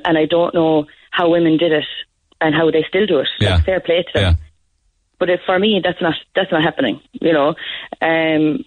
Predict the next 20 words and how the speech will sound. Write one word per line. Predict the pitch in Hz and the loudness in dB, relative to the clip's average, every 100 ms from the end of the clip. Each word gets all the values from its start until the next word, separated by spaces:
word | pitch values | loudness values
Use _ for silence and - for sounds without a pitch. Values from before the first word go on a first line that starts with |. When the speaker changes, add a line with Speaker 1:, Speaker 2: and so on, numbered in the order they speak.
| _ | _
Speaker 1:
like, | 175 165 - | -2 -2 -2
he | - 185 180 175 170 | -2 2 2 2 2
is | 160 - | 0 -2
three | - 202 | 0 0
months | 170 151 - - | 0 -2 -6 -8
just | 185 160 - | -4 -4 -2
gone | 156 147 | 0 0
Saturday, | 165 190 180 208 - _ _ _ _ _ _ - - - | 0 -2 -2 -2 -6 _ _ _ _ _ _ -18 -16 -4
and | 170 170 165 - | 0 2 2 0
I'm | 170 165 | 0 2
now | 170 165 | 2 0
going, | 160 160 151 - - - - | 0 2 0 -4 -16 -20 -6
"Okay, | 165 - 180 156 - | -6 -2 0 0 0
I | 165 | -2
have | 156 160 | -2 -2
another | 175 165 156 | 0 0 2
month | 156 160 - - | 2 2 -2 -2
and | 156 | 0
I'm | 156 151 | 2 0
back | - | -2